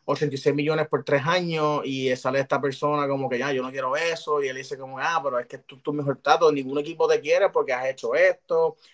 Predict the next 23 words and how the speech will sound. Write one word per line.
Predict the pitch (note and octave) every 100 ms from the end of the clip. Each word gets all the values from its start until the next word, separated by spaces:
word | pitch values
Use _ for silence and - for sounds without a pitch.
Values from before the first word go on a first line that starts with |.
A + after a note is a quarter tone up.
| _
eres | - B2+ A#2+
irresponsable, | A#2+ A#2+ - A2 D3 E3 E3 D#3+ C#3
eres | C3 B2+ D3+
esto", | D3+ - C3
y |
dice, | C3+ C3+
"Pero | B2+ B2
es |
que | - C#3
yo | C#3
soy | C3
bueno, | C3 A#2+ C#3+ D#3+ D#3+ D3+ D3 _ _ _ _ _
yo | B2+
no, | B2 B2+ C3 B2+ A#2+
tiene, | C3 B2+
yo | A#2+
sé | A#2 B2
que | C3+
puedo | C3 C3
mejorar, | C3+ B2+ C3 D3 D3+ C3+
brega | B2 A2 A#2 A#2 C3
conmigo", | C3 C#3 D#3 D#3
eso, | E3+ -